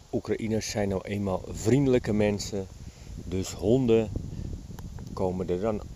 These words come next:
natuurlijk op af. We vroegen ook nog naar de situatie met het bezette Oekraïense deel. En hij gaf aan dat, eh, in een paar jaar geleden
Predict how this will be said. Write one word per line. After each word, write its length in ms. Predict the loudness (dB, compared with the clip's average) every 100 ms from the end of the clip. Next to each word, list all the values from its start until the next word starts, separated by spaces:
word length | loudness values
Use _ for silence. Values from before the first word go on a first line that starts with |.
| -14
natuurlijk 480 | -8 -6 -4 -6 -8 -8
op 160 | -8 -8
af. 400 | -10 -14 -14 -14 -14 -16 -18 -20 -20 -20 -20 -12
We 140 | -2 0
vroegen 400 | 0 0 0 2
ook 220 | 2 2
nog 200 | 0 0 -2
naar 360 | 0 2 2
de 200 | 0 -2 -4 -12 -18 -18 -20 -18 -16 -16 -12
situatie 760 | -10 -8 -6 -2 -2 -2 -4 -6
met 480 | -2 -2 -2 -8 -16 -18 -16 -16 -14 -16 -14 -14 -14 -14 -8
het 260 | -8 -6
bezette 500 | -6 -2 0 2 2 0
Oekraïense 720 | -2 0 -2 2 0 0 -2
deel. 360 | 2 4 4 2 -4 -12 -14 -14 -16 -16 -14 -4
En 80 |
hij 80 | -2
gaf 260 | 0 -2 -2
aan 360 | 0 0 2
dat, 340 | 4 2 2 -2
eh, 300 | 0 0 -2 -6 -10
in 180 | -6 -4
een 140 | -4 -8 -12 -12 -6
paar 180 | -4 -2
jaar 140 | -2
geleden 480 | -4 -2 -2 -2